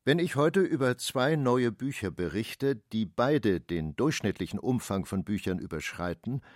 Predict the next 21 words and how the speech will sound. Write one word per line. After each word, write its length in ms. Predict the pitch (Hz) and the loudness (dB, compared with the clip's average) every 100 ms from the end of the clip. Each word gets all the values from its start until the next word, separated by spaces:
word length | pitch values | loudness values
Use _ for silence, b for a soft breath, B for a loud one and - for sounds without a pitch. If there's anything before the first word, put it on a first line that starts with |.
| B B B B B | B B B B B
das 180 | 95 - | -10 -4
eine 280 | 98 98 | 0 0
zählt 280 | - 107 95 | 2 2 0
fünfhunderteinunddreißig, 1160 | - 104 110 95 95 82 95 87 90 104 117 135 | 0 -2 0 0 0 0 -2 -2 0 0 0 -4
das 220 | 117 - | -4 -6
andere 320 | - 90 92 | -6 -4 -4
vierhundertzweiundsiebzig 1300 | - 120 104 101 85 - 87 82 78 131 - - 73 | -4 -4 -2 -2 -4 -4 -4 -4 -4 -8 -8 -10 -10
Seiten, 480 | - 78 78 104 113 B B B B B B B _ - | -6 -6 -6 -6 -6 B B B B B B B _ 0
so 160 | 139 | 4
muss 180 | 151 156 | 4 2
ich 160 | 143 - | -2 0
vorauf 480 | 143 113 113 - | 2 4 4 2
bekennen, 640 | - - 110 113 123 131 107 - _ - | -2 -2 0 2 2 0 -6 -16 _ -2
dass 260 | 127 110 | 0 0
ich 300 | - 147 - | 0 -4 -4
diese 280 | 151 151 147 | -6 -4 0
beiden 360 | 117 110 120 117 | 2 4 4 2
Bücher 320 | 113 110 120 | 0 0 0
nicht 320 | 101 104 - - | 0 -2 -4 -2
durchgelesen 760 | 156 - 90 78 73 - 60 | -2 -2 -6 -6 -8 -10 -14
habe. 300 | - - - | -16 -18 -20